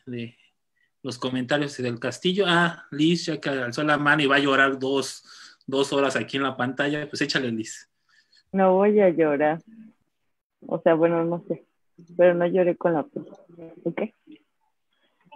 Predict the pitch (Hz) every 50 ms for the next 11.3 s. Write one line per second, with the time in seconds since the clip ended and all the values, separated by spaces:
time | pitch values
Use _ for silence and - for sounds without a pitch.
0 | - - - - - - - - _ - 226 240 247 247 247 254 247 - 277 285
1 | 277 302 294 285 294 302 311 311 320 330 302 254 214 - - 202 190 196 196 -
2 | - 208 185 220 214 214 214 214 226 233 220 - - 208 196 190 190 190 180 190
3 | 185 - - 196 196 196 - 190 185 - - 185 180 180 180 180 - 185 - _
4 | 226 226 - - 277 277 - 294 247 226 - - 170 - - - - - - 180
5 | 170 - _ _ _ _ _ 208 226 226 214 208 196 180 175 180 175 175 170 -
6 | 185 175 175 190 - 214 277 - _ _ _ - 196 190 180 - 190 196 185 185
7 | 185 185 - 208 202 208 220 - 277 294 277 240 202 185 185 185 196 214 220 233
8 | 247 302 427 554 - _ _ _ - - _ _ 214 208 208 208 202 202 190 196
9 | 196 196 202 202 - - 427 415 - - - - 185 - _ - 202 196 190 180
10 | 185 196 202 208 208 202 226 214 196 180 196 190 185 190 190 185 - - 202 190
11 | - 185 170 170 165 156